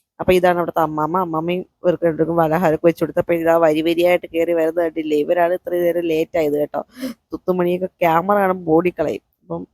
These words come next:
അവരും വന്നിട്ടുണ്ട്, നിസ, നിതു. ഇതൊക്കെ മൂത്ത ചേച്ചിമാരാണ്. ഇതാ മൂത്തയമ്മ പോകുന്നുണ്ട്. ഇവരെല്ലാം ഇച്ചിരി ലേറ്റ് ആയി പോയിട്ടോ. അതായത് നമ്മൾ തുട-, തുടങ്ങിയതേ ഉള്ളൂ, അപ്പോഴത്തേക്ക് എത്തി.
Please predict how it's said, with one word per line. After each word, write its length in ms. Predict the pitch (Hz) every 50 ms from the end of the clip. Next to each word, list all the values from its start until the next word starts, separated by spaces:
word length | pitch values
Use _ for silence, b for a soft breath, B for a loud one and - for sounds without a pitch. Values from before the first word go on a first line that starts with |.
| _ -
അവരും 340 | 180 170 170 175 185 190 180
വന്നിട്ടുണ്ട്, 540 | 175 165 160 165 165 - 170 160 165 175 165
നിസ, 200 | 160 - - 165
നിതു. 440 | 165 170 165 165 156 - 185 262 - _ _ _ _ _ _ _ -
ഇതൊക്കെ 160 | 165 175 196 190 175
മൂത്ത 120 | 175 - - 240 233
ചേച്ചിമാരാണ്. 500 | 185 185 - 202 202 208 196 180 165 156 160
ഇതാ 100 | 165 165 165 160
മൂത്തയമ്മ 340 | 156 - 170 160 165 165 160 160 151
പോകുന്നുണ്ട്. 360 | 151 151 151 160 160 160 196 277 b b b b b _ -
ഇവരെല്ലാം 320 | 165 170 170 165 180 180 180
ഇച്ചിരി 200 | - - 240 240 220
ലേറ്റ് 200 | 214 208 202 - 143
ആയി 80 | - - -
പോയിട്ടോ. 200 | - 117 - - 73
അതായത് 240 | - - - 180 202
നമ്മൾ 160 | 208 196 202 208 214
തുട-, 200 | 202 190 202 _ _ _ -
തുടങ്ങിയതേ 520 | 220 196 196 220 240 262 277 302 320 320 302 254
ഉള്ളൂ, 160 | 196 196 214 262 277
അപ്പോഴത്തേക്ക് 360 | - - 196 - 196 196 190 180
എത്തി. 180 | - - 208